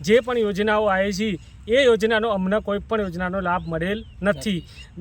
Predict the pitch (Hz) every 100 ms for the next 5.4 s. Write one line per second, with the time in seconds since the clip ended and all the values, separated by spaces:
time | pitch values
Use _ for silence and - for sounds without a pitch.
0 | 208 196 214 208 240 226 233 226 214 214
1 | - 240 202 143 - - - 196 208 220
2 | 180 151 220 - - 214 208 202 220 202
3 | 185 196 185 147 - - - 254 233 202
4 | 202 226 247 240 233 190 202 208 226 262
5 | 220 196 202